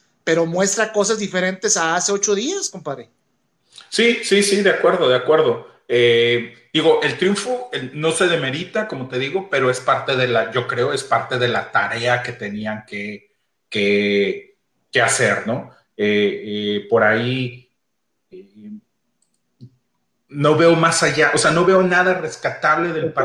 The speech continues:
Speaker 2: partido,
Speaker 3: Azul está como,
Speaker 2: del
Speaker 3: como,
Speaker 2: hecho de
Speaker 3: como
Speaker 2: que
Speaker 3: su
Speaker 2: hayan
Speaker 3: posición en la
Speaker 2: ganado.
Speaker 3: tabla, güey. Ahí a la mitad, güey.
Speaker 1: Sí.
Speaker 3: A ver
Speaker 2: Pero
Speaker 3: si
Speaker 2: ¿estás
Speaker 3: sigue,
Speaker 2: de acuerdo?
Speaker 3: güey.
Speaker 2: Pero, pero, pero ¿estás de acuerdo, compadre, que para el plantel que tienen,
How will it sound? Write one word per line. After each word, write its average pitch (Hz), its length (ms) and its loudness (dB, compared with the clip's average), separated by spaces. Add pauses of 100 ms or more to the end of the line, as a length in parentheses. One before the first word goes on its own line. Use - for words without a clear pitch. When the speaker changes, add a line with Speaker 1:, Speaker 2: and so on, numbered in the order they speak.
Speaker 2:
partido, 180 100 2
Speaker 3:
Azul 190 200 2
está 233 220 2
como, 254 320 2
Speaker 2:
del - 120 -12
Speaker 3:
como, 175 260 4
Speaker 2:
hecho 156 180 6
de 143 120 0
Speaker 3:
como - 140 0
Speaker 2:
que 123 140 4
Speaker 3:
su 117 60 4
Speaker 2:
hayan 117 140 2 (200)
Speaker 3:
posición 180 100 0
en 190 60 0
la 120 60 4
Speaker 2:
ganado. 110 260 2
Speaker 3:
tabla, 156 240 2 (100)
güey. 110 120 -20 (600)
Ahí 139 240 0
a 156 80 4
la 151 80 4
mitad, 131 460 -4
güey. 113 120 -12 (1120)
Speaker 1:
Sí. 127 280 -12
Speaker 3:
A 120 80 0
ver 139 180 4
Speaker 2:
Pero 170 160 4
Speaker 3:
si - 40 -2
Speaker 2:
¿estás 160 180 2
Speaker 3:
sigue, 165 100 4
Speaker 2:
de 156 60 2
acuerdo? - 280 2
Speaker 3:
güey. - 120 -10 (260)
Speaker 2:
Pero, 180 320 0
pero, 170 240 2
pero 170 160 0
¿estás 202 240 -4
de 247 60 -2
acuerdo, 220 280 -6
compadre, 196 300 -4
que 175 80 -8
para 147 180 -2
el 131 100 -6
plantel 147 440 -2
que - 100 -6
tienen, 185 580 -8